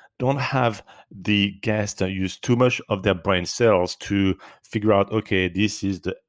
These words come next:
eighth photo, that's the bedroom. Now the twenty-third photo is also the bedroom." Put the bedroom photos together, living room photos together.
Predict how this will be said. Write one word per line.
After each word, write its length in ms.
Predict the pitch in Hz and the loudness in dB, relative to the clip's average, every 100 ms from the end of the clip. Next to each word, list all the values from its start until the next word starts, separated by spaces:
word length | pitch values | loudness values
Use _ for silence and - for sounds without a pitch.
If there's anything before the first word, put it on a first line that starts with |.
| - | -6
eighth 280 | 123 127 - | -6 -6 -10
photo, 580 | - 123 113 113 110 107 | -4 2 4 6 6 6
that's 180 | 98 95 | 4 0
the 120 | 92 | -4
bedroom. 560 | 85 104 101 104 107 98 - - | -2 -4 -2 -2 -2 -6 -14 -16
Now 140 | - 98 | -8 -6
the 120 | 90 | -6
twenty-third 560 | - 127 123 113 113 - | -2 0 0 0 -2 0
photo 240 | 110 104 | 0 0
is 140 | 98 - | -2 -6
also 260 | 107 95 95 | -8 -6 -6
the 120 | 92 | -6
bedroom." 340 | 90 92 90 _ _ _ - | -4 -4 -8 _ _ _ -2
Put 200 | 156 151 | 0 0
the 80 | 127 | -2
bedroom 420 | - 117 113 113 | 2 0 2 -4
photos 300 | - 98 95 | 0 -2 -2
together, 460 | 104 101 95 95 92 _ _ - | -6 -4 -2 -2 -4 _ _ -14
living 420 | 87 110 120 107 | -4 -2 0 0
room 100 | 110 | -2
photos 300 | - 95 92 | -2 -4 -4
together. 480 | 95 92 90 87 | -6 -4 -2 -4